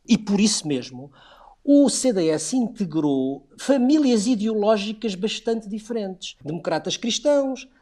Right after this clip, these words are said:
liberais, conservadores, e toda essa pluralidade de ideologias tinha que se rever num líder. E, portanto, o papel do líder no C D S foi sempre um papel muito importante,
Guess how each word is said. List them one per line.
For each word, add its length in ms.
liberais, 960
conservadores, 1040
e 100
toda 460
essa 580
pluralidade 1000
de 140
ideologias 920
tinha 260
que 120
se 120
rever 560
num 300
líder. 400
E, 80
portanto, 340
o 40
papel 340
do 160
líder 320
no 120
C 180
D 120
S 220
foi 180
sempre 380
um 20
papel 320
muito 220
importante, 460